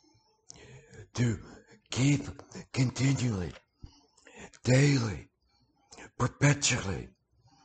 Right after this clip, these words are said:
offering sacrifices, more sacrifices. You get up in the morning,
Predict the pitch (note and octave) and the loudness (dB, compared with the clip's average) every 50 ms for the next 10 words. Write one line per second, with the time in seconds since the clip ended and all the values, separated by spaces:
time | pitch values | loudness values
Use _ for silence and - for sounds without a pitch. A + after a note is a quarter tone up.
0 | _ _ _ - - - - - - - A2+ A2 - A2 B2 C3+ C#3+ - - A2 | _ _ _ -20 -18 -18 -16 -16 -14 -14 -14 -10 -2 2 4 4 4 2 0 -2
1 | A#2 B2+ C3+ C3 A2 - _ _ _ _ - - F#3 - - - - - - - | -2 -2 -2 -2 -4 -6 _ _ _ _ -20 -18 -16 -16 -16 -14 -12 -10 -4 0
2 | C3+ C3+ C3+ C#3 - - G#2+ F#2+ - A2 G2 E2 - - - - - - - - | 2 2 2 2 0 -4 -8 -8 -6 -6 -6 -6 -6 -10 -12 -12 -14 -18 -18 -18
3 | _ _ _ _ _ _ _ - - - - - - - - - - - - - | _ _ _ _ _ _ _ -20 -20 -20 -20 -20 -20 -20 -20 -20 -18 -18 -18 -18
4 | - - - - - - _ _ _ _ _ _ _ _ _ _ _ _ _ _ | -20 -20 -20 -20 -20 -20 _ _ _ _ _ _ _ _ _ _ _ _ _ _
5 | _ _ _ - A#2+ B2+ C#3+ D3+ D#3 D#3 D3 - - C3 B2 A2+ - - A2+ - | _ _ _ -4 2 4 6 6 6 6 4 2 0 0 -2 -4 -4 -6 -8 -6
6 | F2 F#2 E2+ C#2 - - - - - _ _ _ _ _ _ _ _ _ _ _ | -6 -6 -6 -8 -10 -14 -20 -20 -20 _ _ _ _ _ _ _ _ _ _ _
7 | _ _ _ _ _ _ _ _ _ _ _ _ _ _ _ - - - - - | _ _ _ _ _ _ _ _ _ _ _ _ _ _ _ -20 -20 -20 -20 -20
8 | A4 _ _ _ _ _ _ _ _ _ _ _ _ _ _ _ _ _ _ _ | _ _ _ _ _ _ _ _ _ _ _ _ _ _ _ _ _ _ _ _
9 | _ _ _ _ _ _ _ _ _ _ _ - G#2+ B2 - - D3 B2+ D3+ D3+ | _ _ _ _ _ _ _ _ _ _ _ -6 -6 -4 0 0 2 2 2 2
10 | - - B2 D3+ D3+ D3 D#3+ D#3+ D3+ C#3+ C3 G#2 E2+ | 0 0 -2 0 0 0 2 0 0 0 -2 -6 -8